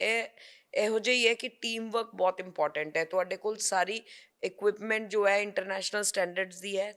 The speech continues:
ਤੁਹਾਡੇ ਕੋਲ ਆਪਣਾ ਕਿੰਨਾ ਕੁ ਤਜਰਬਾ ਹੈ, ਤੁਹਾਨੂੰ ਬਾਹਰੋਂ ਡਾਕਟਰ ਤਾਂ ਨਹੀਂ ਬੁਲਾ ਕੇ ਕਰਾਉਣਾ ਪੈ ਰਿਹਾ ਕੰਮ, ਤੁਸੀਂ ਖੁਦ ਕਰ ਰਹੇ ਹੋ, ਪੇਸ਼ੈਂਟ ਨੂੰ ਕਿੰਨੀ ਅਵੇਲੇਬਿਲਿਟੀ ਦੇ ਰਹੇ ਹੋ।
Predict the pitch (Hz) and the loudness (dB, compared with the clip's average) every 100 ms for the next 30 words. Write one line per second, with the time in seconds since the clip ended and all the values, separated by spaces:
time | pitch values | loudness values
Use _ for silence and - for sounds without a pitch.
0 | - 185 175 175 208 196 180 185 214 220 | -4 0 0 0 -2 -4 -4 0 0 0
1 | 202 214 202 196 190 170 156 151 151 131 | 0 0 -2 -4 0 2 2 4 4 4
2 | - - - - - 202 196 185 220 202 | -4 -20 -20 -20 -2 4 4 2 -6 0
3 | 175 170 190 208 196 - 202 214 233 233 | 6 8 8 6 2 0 0 0 2 4
4 | 214 190 196 202 190 180 180 180 160 160 | 4 4 0 2 2 2 2 4 6 6
5 | 160 160 156 - _ _ - 185 240 - | 2 0 -6 -10 _ _ -2 -2 0 0
6 | 226 214 214 196 233 214 180 202 196 208 | 0 6 6 6 4 2 0 0 -2 -2
7 | 220 220 220 220 226 196 185 190 185 196 | -6 -8 -10 -6 -4 -2 -2 0 -2 -2
8 | 180 190 156 143 139 139 | -2 -2 2 2 0 -4